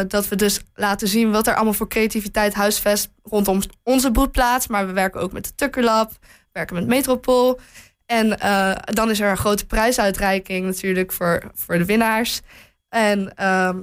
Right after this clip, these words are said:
ja, ik hoop dat we kunnen laten zien hoe belangrijk het is dat creativiteit een plek heeft in Enschede op deze manier. En dus iedereen die meedoet, die doet eigenlijk een bijdrage aan, aan deze missie van het laten zien hoe belangrijk het is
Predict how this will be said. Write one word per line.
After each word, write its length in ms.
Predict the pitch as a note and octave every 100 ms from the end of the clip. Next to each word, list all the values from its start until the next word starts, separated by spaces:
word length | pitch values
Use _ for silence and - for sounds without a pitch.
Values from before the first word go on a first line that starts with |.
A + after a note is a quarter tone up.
| -
ja, 160 | E3
ik 120 | F#3+ F#3
hoop 280 | G#3+ A3
dat 180 | A3 G#3
we 200 | G#3+ G#3+ G#3
kunnen 180 | A3+ A3
laten 300 | G#3 G#3 G#3
zien 300 | G#3+ A#3 A3
hoe 120 | G#3
belangrijk 460 | G3+ G3+ A3 G3+ G3
het 140 | G3+
is 80 | G3+
dat 140 | G3
creativiteit 840 | - G#3+ G3+ - G3+ F#3+ G#3+ G3+ G3
een 120 | G3+
plek 200 | A3+ C4+
heeft 260 | A#3 G#3 -
in 160 | G3
Enschede 560 | F#3+ F#3 - F3+ F3+ - _ _ _ -
op 140 | G3+
deze 300 | F#3 F#3 F#3+
manier. 460 | F3+ F3 E3 F#3 - _ _ _
En 180 | G#3 G#3
dus 160 | G3+
iedereen 360 | C4+ B3+ A3+ G#3+
die 120 | G#3+
meedoet, 500 | A3+ C4 A#3 A#3 - - - _
die 260 | A#3+ A3+ F#3+
doet 180 | A3+ A3
eigenlijk 380 | G3+ G#3+ G3 G3
een 80 |
bijdrage 880 | F#3+ A3+ B3 G#3+ F#3+ F#3 - F#3 E3+
aan, 280 | - G3 G3 -
aan 140 | G3+
deze 260 | G3 G3+ G#3
missie 320 | G3 A3+ B3+
van 120 | F#3+
het 100 | F#3+
laten 260 | G3 F#3+ -
zien 160 | A3+
hoe 100 | G#3
belangrijk 360 | G3 G#3 G3 F#3+
het 120 | -
is 200 | G3+